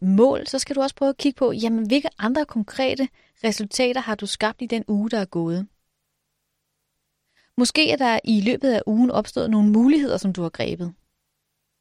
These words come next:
Måske har du nået, øh,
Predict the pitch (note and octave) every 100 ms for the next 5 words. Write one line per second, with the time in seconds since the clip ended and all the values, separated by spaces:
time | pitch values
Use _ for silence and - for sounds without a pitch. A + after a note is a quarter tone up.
0 | _ _ _ _ _ _ A#3 B3 - D4
1 | C#4+ C#4+ B3 A#3 G#3+ G3+ G3+ G3 B3 A3
2 | F#3 D#3+